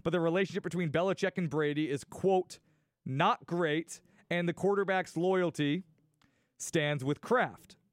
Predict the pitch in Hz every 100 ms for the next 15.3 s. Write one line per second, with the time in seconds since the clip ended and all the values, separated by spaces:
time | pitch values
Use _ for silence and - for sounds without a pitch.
0 | _ _ _ _ _ _ _ _ _ -
1 | 165 180 175 190 165 175 175 165 160 165
2 | 139 160 151 - _ _ _ _ _ _
3 | _ _ - 156 151 208 190 202 185 170
4 | 127 160 139 139 123 123 143 175 180 190
5 | - - 175 - _ - - 165 185 127
6 | 147 - 143 139 - _ - - _ _
7 | - _ _ - - _ - 135 147 143
8 | 214 240 196 - 143 139 - - _ _
9 | _ _ _ - 202 202 190 185 156 170
10 | 175 139 175 165 139 160 - - 220 277
11 | 277 269 220 240 254 226 202 - _ _
12 | _ _ - - 196 185 226 247 - 233
13 | 208 220 175 254 226 208 208 175 165 160
14 | 185 190 185 190 175 147 156 170 156 170
15 | 131 175 170